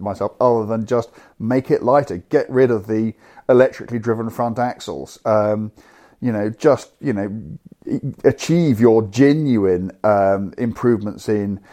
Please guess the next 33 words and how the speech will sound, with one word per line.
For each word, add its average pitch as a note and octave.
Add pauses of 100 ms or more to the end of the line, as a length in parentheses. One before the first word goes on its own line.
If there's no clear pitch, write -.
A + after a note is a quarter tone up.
(180)
environmental, A2 (140)
you A#2
know, F#2+
efficiency -
and G2+
everything G2+
else G2+
by A2
making A#2
a G#2+
car A2+
light, A#2 (140)
um, G2+
rather A2
than G#2+
making G#2+
it -
heavy G#2+
and, G#2
you G#2+
know, G#2
making G#2+
it - (320)
look A#2+
amazing G#2
on G#2
paper G#2
but A2
slightly A2+
disappointing A#2
on A#2
the A#2+
road. B2+